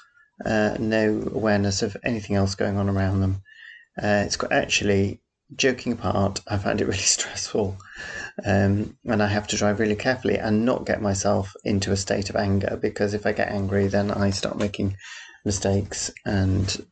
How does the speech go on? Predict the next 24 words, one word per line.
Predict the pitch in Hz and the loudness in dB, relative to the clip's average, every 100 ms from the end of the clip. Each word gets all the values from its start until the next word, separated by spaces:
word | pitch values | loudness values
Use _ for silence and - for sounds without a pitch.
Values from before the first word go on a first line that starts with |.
| - | -8
then | 110 98 98 95 | -2 0 0 -2
obviously | - - - - 98 | -8 -6 -4 0 2
I'm | 98 95 | 2 2
gonna | 98 98 98 | 0 -2 -2
do | - 101 | -4 -4
something | - - | -4 -4
stupid | - - 98 101 | -4 -4 -6 -6
in | 110 | -6
the | |
car. | 98 107 107 - | -4 -4 -6 -4
So | - 104 | 0 2
I | 98 | 2
always | 104 104 101 | 2 2 2
have | - 95 | -2 -8
to | - | -6
keep | - | -4
myself | 107 98 98 98 | -2 -2 -2 -2
really | 101 | -2
calm | 95 101 98 98 98 - - - | -2 0 2 0 -4 -10 -12 -4
and | 101 98 | 0 0
just | 101 - | 0 0
go | 104 95 | 0 0
from | 98 98 98 98 | 0 0 2 0
one | - 107 98 101 | 0 0 2 0